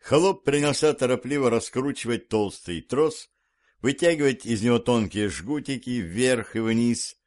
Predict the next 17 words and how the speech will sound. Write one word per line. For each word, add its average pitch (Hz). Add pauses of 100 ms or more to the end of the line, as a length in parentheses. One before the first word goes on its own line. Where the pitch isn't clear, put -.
(380)
всовывать 156
один 139
в 107
другой 127
и 139
сплетать, 104 (320)
превращая 110
канат 135
в 104
некое 131
подобие 104
косы. 65 (880)
Зверев 120
наклонился, 107
глянул 117
в 110
люк. 98